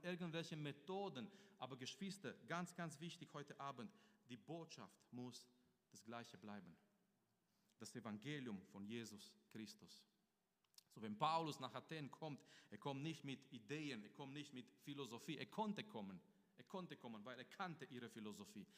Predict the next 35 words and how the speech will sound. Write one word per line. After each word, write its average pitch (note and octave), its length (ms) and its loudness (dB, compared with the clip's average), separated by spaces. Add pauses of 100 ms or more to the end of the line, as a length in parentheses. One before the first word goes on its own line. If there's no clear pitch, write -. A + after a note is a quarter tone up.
(120)
er C3+ 80 -2
kannte F3 400 0
ihre B2+ 240 -4
Ideen. A2 520 -6 (640)
Er C#3+ 80 -2
kommt F#3+ 300 4
nicht G#3 180 2
mit E3+ 260 0
Rhetorik, F3 640 4 (480)
Menschen D#3 400 0
zu D#3 120 -4
beeindrucken. C#3 760 0
Er A#2+ 80 0
kommt F3 240 6
nicht F3 220 2
mit C#3+ 120 -4
irgendwelchen D#3+ 400 -2 (200)
Sachen E3 500 0
von C3+ 140 -6
der C3 80 -4
damaligen C#3+ 440 2
Zeit. D3 320 4 (200)
Er B2+ 60 -4
kommt F3 260 6
mit D3 160 -2
einer D3 240 0
Sache. A#2 360 4 (200)
Er G#2+ 80 -8
kommt E3 260 4
mit D3 100 0
das B2 140 -2
Evangelium B2+ 640 2
von A2+ 180 -2
Jesus A2+ 480 2 (140)
Christus. - 540 -4